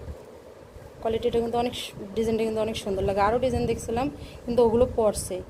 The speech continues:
এগুলো আনছি হলো যে ওই যে পাঞ্জাবির জন্য পরে না, পাঞ্জাবির সাথে হোয়াইট কালার ইসের সাথে পরার জন্য। এটা হোয়াইট না, এটা হলো যে আপনার চকলেট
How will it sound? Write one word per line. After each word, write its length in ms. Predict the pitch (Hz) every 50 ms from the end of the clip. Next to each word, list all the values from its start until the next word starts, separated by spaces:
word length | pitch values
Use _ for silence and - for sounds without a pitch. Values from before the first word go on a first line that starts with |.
| - - - - - - - 220
এগুলো 180 | 208 233 240 240 220
আনছি 220 | 214 220 214 - 247 240
হলো 140 | 233 240 240 220
যে 80 | 240 240 240 233 233 226
ওই 60 | 220 220
যে 60 | 226 - -
পাঞ্জাবির 400 | 220 220 220 214 214 214 220 214 220
জন্য 120 | 226 233 240 233 -
পরে 160 | 247 233 254 285 302
না, 60 | 254 180 - -
পাঞ্জাবির 360 | - 202 208 208 214 233 226 -
সাথে 220 | - 233 - - 185 175 - - - - - - - - - - - - - - - - -
হোয়াইট 240 | - 220 214 208 208 - -
কালার 280 | 220 214 214 208 202 202 196 202 - - - - - - - - - - - - - - - - - - - - - - - - - - - - -
ইসের 200 | - - 220 208 -
সাথে 180 | 220 202 202 214 - -
পরার 260 | 208 202 196 185 190 185
জন্য। 200 | 196 185 185 185 190 190 - - - - - - - - - - - - - - - - - - - - - - - - - - - - - - - -
এটা 140 | - 233 208
হোয়াইট 240 | 226 233 240 247 247 254 254
না, 40 | 262 247
এটা 80 | 226 233
হলো 120 | 226 233 226 214
যে 60 | 220 220 214
আপনার 200 | 220 226 220 214 - -
চকলেট 320 | 277 262 262 233 208 -